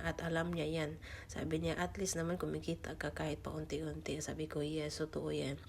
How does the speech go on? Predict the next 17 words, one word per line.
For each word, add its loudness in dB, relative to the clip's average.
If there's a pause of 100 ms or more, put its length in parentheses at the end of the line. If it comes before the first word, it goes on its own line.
(600)
Kaya 4
yan 6
nga 4
mga 2
kasimple, 0
sabi 0
ko, 2
"Huwag 0
kang 2
magtaka -2
sa 0
akin. 0
May 2
mga 0
video-video 0
ako -2
dito. 0